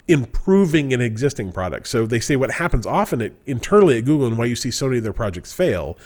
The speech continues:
is they get the best, the brightest, best engineers, um, to launch a product. And then as soon as it's launched, they all leave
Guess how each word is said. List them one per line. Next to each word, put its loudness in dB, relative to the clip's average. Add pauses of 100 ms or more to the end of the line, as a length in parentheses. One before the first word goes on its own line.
(440)
is 2 (1700)
they 4
get 2
the -4
best, 2
the -2
brightest, 2
best 4
engineers, -2 (340)
um, -2 (260)
to -2
launch 4
a 2
product. -4
And 0
then 2
as 0
soon 2
as 0
it's -2
launched, -2
they 4 (120)
all 2
leave -10